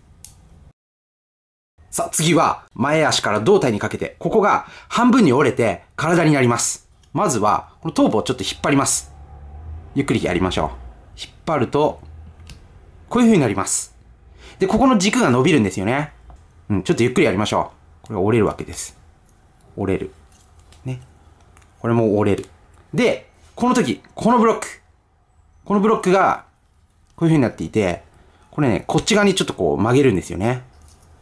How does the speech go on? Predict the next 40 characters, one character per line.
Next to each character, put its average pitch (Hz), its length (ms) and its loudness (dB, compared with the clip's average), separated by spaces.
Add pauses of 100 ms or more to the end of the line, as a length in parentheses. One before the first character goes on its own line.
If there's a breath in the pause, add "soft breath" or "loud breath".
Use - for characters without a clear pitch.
(400)
こ - 80 -14
っ - 20 -10
ち 117 80 -2
も 80 100 -2
同 92 160 0
様 82 140 0
で 85 80 -2
す。 - 340 -6 (1800)
こ - 220 -6
う。 - 800 -20
そ 208 140 2
う 220 40 4
す 214 120 0
る 208 100 2
と、 - 320 0 (800)
ご 147 100 -2
覧 151 140 2
く - 60 -4
だ 151 80 2
さ 151 140 0
い。 101 160 -4 (840 loud breath)
ボ 160 220 2
デ 143 60 4
ィ 123 40 4
に 110 60 2
な 95 80 0
り 95 60 -2
ま 85 100 -2
す。 - 320 -8 (760)
そ - 120 -8
し - 80 -2
て、 208 140 0
こ - 120 -10
こ - 140 -4
を - 40 -2
引 - 60 -12
っ - 40 -18
込 - 120 -6
め 95 120 0
る。 - 140 -12